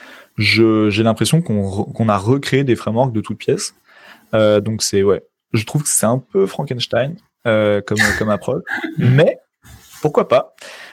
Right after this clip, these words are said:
Speaker 1: Euh, moi, la problématique que j'ai, c'est que, tu vois, par exemple, dans l'écosystème de Vue, bah, on va avoir, euh, tout un tas de librairies. En général, on le voit dans les packages point J S M, il y a des, des dizaines et des dizaines de dépendances. Euh, ils ont pas tous le même D S L, ils ont pas tous la même approche,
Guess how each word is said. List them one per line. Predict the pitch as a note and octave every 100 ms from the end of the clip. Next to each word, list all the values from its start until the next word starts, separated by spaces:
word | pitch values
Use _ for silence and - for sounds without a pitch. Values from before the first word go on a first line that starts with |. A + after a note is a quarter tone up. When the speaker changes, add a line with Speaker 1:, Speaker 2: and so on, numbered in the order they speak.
| _
Speaker 1:
Euh, | A2+ A2
moi, | B2
la | D#3+
problématique | C#3 C3+ B2 C3+
que | B2+
j'ai, | C3 E3+
c'est | B2
que, | A2
tu | -
vois, | C#3
par | C3
exemple, | A2+ B2+
dans | A2
l'écosystème | G#2+ A2 - A2 A2+ A2+
de | A2
Vue, | G#2+ C3 F3
bah, | A2+ G#2+
on |
va | G#2+
avoir, | G#2 A#2 C#3
euh, | A#2 G2+
tout | - -
un | C3+
tas | C3
de | A#2
librairies. | A2 G#2 G#2+ D3+
En | B2
général, | G2 G2+ B2
on |
le | G#2
voit | G#2 A#2+
dans | G2
les | F#2
packages | G2 G2 G2+
point | G2+
J | F#2 G2+
S | A#2
M, |
il | G#2
y |
a |
des, | F#2+ F#2+
des | F#2+ F2+
dizaines | - A2+ G#2+ A2+
et | A2
des | F#2+
dizaines | G2+ G#2 G#2+
de | G#2
dépendances. | F#2+ G2+ G#2+ A#2+ - - - - - - -
Euh, | G#2+ G#2 G2+ G2+ G2
ils | G2 G2
ont | G2+
pas | A2+ A#2+
tous | C3 -
le | G#2
même | G#2+ G#2
D | G#2
S | G2 -
L, | A2+ B2
ils | A2+ F#2+
ont |
pas | F#2
tous | G#2 - -
la |
même | G#2+ G2+
approche, | G2 - - C3 C3 C3 -